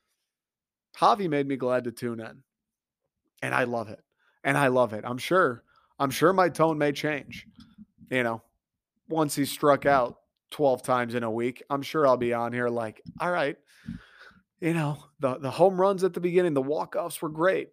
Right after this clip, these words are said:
but, like, twelve times in a week's an insane amount of times to strike out for a shortstop."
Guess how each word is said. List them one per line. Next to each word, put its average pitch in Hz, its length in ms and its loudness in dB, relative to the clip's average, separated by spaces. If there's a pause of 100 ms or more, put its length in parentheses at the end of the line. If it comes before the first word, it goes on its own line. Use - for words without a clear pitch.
but, 143 260 -2
like, 127 280 -2 (220)
twelve 196 300 -2
times 180 320 -2
in 175 80 -2
a 160 60 -2
week's 170 500 -2 (160)
an 180 160 -6
insane 160 420 -2
amount 151 240 -2
of 147 80 -8
times 160 300 -4
to 127 60 -4
strike 143 360 -4
out 151 240 -2
for 139 160 -2
a 131 40 -4
shortstop." 143 520 -4